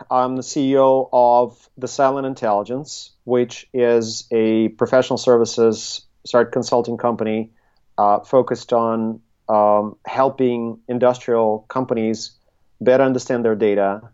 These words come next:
and apply their data towards operational efficiency and new revenue opportunities. And I'm also managing partner of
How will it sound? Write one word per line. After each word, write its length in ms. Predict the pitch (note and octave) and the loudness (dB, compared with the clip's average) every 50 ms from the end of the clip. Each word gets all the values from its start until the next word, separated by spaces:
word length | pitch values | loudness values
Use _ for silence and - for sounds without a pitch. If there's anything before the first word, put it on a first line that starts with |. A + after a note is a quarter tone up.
| _ - | _ -10
and 160 | - A#2+ A#2 | -4 -2 -2
apply 320 | A#2 A#2 - A#2+ A#2+ A#2+ | -2 0 2 2 2 2
their 180 | A2 A2+ A2 A2 | 2 2 0 0
data 580 | G#2 A2+ A2 G#2+ G#2 G#2 G#2 G2+ G2+ G2 F#2 - _ _ | 2 2 2 2 2 2 2 2 0 -2 -4 -10 _ _
towards 680 | - - A#2+ A#2 G#2+ G#2 G#2 G2+ - - - - - - _ _ _ _ _ _ - | -8 -4 -2 0 2 2 0 -2 -4 -12 -20 -18 -20 -20 _ _ _ _ _ _ -4
operational 540 | A#2+ A2+ - C3 D3 D3 C3 - C#3 B2 A#2+ | -4 -2 2 2 2 2 2 0 -4 -4 -2
efficiency 680 | A#2 - B2 A2+ - A#2+ G#2+ - - A2+ A2 G#2+ F#2 | -2 -2 -4 -4 -6 -10 -10 -8 -6 -6 -6 -4 -4
and 180 | G#2 G#2+ G#2+ | -4 -4 -2
new 140 | A2 A#2 A#2 | 0 2 4
revenue 340 | A2 A2+ A2+ G#2 G#2+ G#2 G2+ | 6 6 6 4 4 0 -2
opportunities. 680 | G2+ F#2+ - F2 - F#2+ F2+ F2+ F2+ F2 E2+ - - - _ _ _ _ _ - - - - - - - _ _ | -4 -4 -8 -10 -10 -10 -10 -10 -10 -10 -12 -14 -16 -20 _ _ _ _ _ -20 -20 -20 -20 -20 -20 -20 _ _
And 140 | - C3+ C3 | 0 2 4
I'm 100 | B2+ C3+ | 4 4
also 680 | D#3 F3 E3+ - D3+ C3+ B2+ B2 B2 A#2+ A#2+ A#2 - - _ _ - | 4 2 2 2 4 6 6 6 6 6 4 2 -2 -8 _ _ -6
managing 360 | B2+ B2+ B2+ C3+ B2+ D3 D3 B2 | -4 -4 -2 -4 -4 -6 -6 -2
partner 600 | - C3 A#2+ A#2 A2 A#2 A2+ A2 A2 A2 G#2+ - | 0 0 0 0 0 -4 -6 -4 -4 -6 -6 -4
of 320 | - G#2 G#2 G2+ G2+ G2 | -2 0 2 2 0 -2